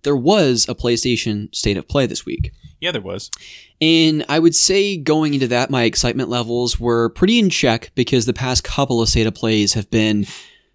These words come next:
Speaker 1: pretty rough.
Speaker 2: Yeah, I mean, my, my expectation for this was mainly indie games. And that's kind of what, like, researching for the State of Play, um, I, that's kind of what I was hearing. Like, there was not gonna be anything for, like, God of War or, like, some of the bigger titles.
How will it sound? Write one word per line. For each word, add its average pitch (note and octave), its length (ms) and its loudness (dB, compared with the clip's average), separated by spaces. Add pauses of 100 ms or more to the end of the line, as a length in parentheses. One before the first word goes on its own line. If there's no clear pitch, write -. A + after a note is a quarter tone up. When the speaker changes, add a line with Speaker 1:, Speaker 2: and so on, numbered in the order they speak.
(300)
Speaker 1:
pretty G3 200 4
rough. G2+ 600 -6 (580)
Speaker 2:
Yeah, D#3+ 240 2
I D3+ 60 0
mean, D#3 160 -6
my, F3 240 -4 (320)
my D3+ 160 -6
expectation B2 680 -4
for G#2+ 140 -16
this G2+ 240 -8
was G#2 140 -14
mainly G2 340 -8
indie F2 240 -10
games. F2+ 600 -10
And A#2 120 -6
that's C3+ 160 0
kind E3 200 0
of C3 80 -2
what, B2 320 0
like, A2+ 260 -8
researching B2+ 760 -2
for A2+ 280 -6
the G2+ 100 -8
State G2+ 260 -4
of - 100 -12
Play, G2+ 340 -6 (500)
um, E2+ 440 -8 (180)
I, A2+ 100 -2
that's A#2 220 -2
kind B2 180 -2
of G#2+ 60 -6
what G#2 100 -4
I F#2 80 -4
was F2+ 140 -6
hearing. A2+ 500 -6
Like, - 160 -10
there A2+ 120 -2
was G#2+ 120 -6
not G#2 160 -4
gonna G#2 140 -6
be G2+ 200 -6
anything G#2 420 -6
for, - 140 -10
like, G2+ 220 -8
God F#2 240 -6
of F#2+ 160 -12
War F2 600 -10
or, G#2 100 -4
like, G2 160 -2
some A2+ 160 -2
of G2 80 -2
the F#2+ 60 -6
bigger F#2+ 320 -4
titles. F#2 520 -6